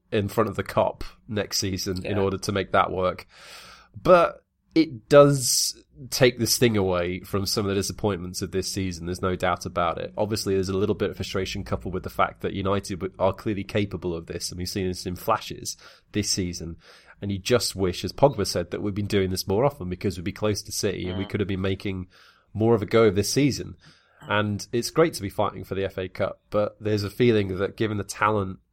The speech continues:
Speaker 1: and the capability of this team that we know is there, but we don't see it too often, we should be competing for more than we are currently. But having said that,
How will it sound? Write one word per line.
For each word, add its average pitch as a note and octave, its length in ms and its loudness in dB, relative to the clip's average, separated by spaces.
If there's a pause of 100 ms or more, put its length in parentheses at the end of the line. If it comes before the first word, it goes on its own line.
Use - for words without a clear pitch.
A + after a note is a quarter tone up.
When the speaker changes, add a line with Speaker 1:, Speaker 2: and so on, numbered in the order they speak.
Speaker 1:
and G2+ 120 -4
the F#2+ 60 -6
capability G2 720 -2
of F2+ 80 -6
this - 200 -6
team F#2 360 -6
that E2+ 120 -8
we G2 140 -4
know A#2+ 320 4
is G#2 200 2
there, A2 220 4
but F2+ 120 -4
we F#2 80 0
don't G2 160 -2
see G2 160 -2
it E2+ 80 -6
too F#2 180 -2
often, F2+ 360 -6 (600)
we G#2 180 0
should - 380 4
be G2+ 120 2
competing G#2 500 0
for F#2 140 -6
more F#2 200 2
than E2+ 120 -2
we F2 100 -2
are E2 160 -4
currently. D#2+ 500 -8 (800)
But A2+ 360 6
having A2+ 320 2
said G#2 300 2
that, F#2 240 2